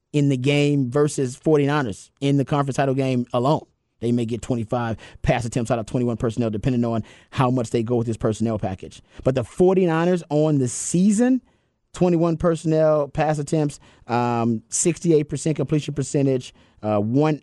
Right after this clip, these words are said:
and no matter who the quarterback is, one oh three point seven passer rating. So my point is that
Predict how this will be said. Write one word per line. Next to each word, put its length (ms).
and 100
no 80
matter 160
who 120
the 80
quarterback 400
is, 280
one 280
oh 100
three 220
point 240
seven 260
passer 320
rating. 280
So 300
my 200
point 300
is 380
that 180